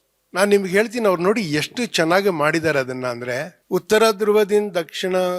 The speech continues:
ಧ್ರುವಕ್ಕೂ ಚುಮ್ಮಕ ಗಾಳಿಯು ಬೀಸುತ್ತಿದೆ ಅಂದ್ರೆ, see, the magnetic north pole is different from, uh, you know, from the geographic north pole. ಗೊತ್ತಾ? ಸೈ-, ಬೇಸಿಕ್ ಸೈನ್ಸ್ ಅಲ್ಲಿ ಇರ್ತದಲ್ಲ, ಮರ್ತೋಗಿರ್ತೀವಿ. ಯಾಕೆ ನಮ್ಗೆ ಸೈನ್ಸ್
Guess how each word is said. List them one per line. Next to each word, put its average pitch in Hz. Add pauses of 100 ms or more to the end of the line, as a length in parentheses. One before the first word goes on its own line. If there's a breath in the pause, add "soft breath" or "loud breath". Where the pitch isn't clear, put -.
(200)
ಧ್ರುವಕ್ಕೂ 165
ಚುಮ್ಮಕ 190
ಗಾಳಿಯು 165
ಬೀಸುತ್ತಿದೆ 127
ಅಂದ್ರೆ, 110 (640 soft breath)
see, 185
the 165 (100)
magnetic 190
north 170
pole 190
is 170
different 190
from, 180
uh, 156
you 156
know, 185
from 160
the 147
geographic 175
north 139
pole. 139
ಗೊತ್ತಾ? 180
ಸೈ-, 175 (300)
ಬೇಸಿಕ್ 190
ಸೈನ್ಸ್ 196
ಅಲ್ಲಿ 180
ಇರ್ತದಲ್ಲ, 156
ಮರ್ತೋಗಿರ್ತೀವಿ. 151
ಯಾಕೆ 123
ನಮ್ಗೆ 160
ಸೈನ್ಸ್ 160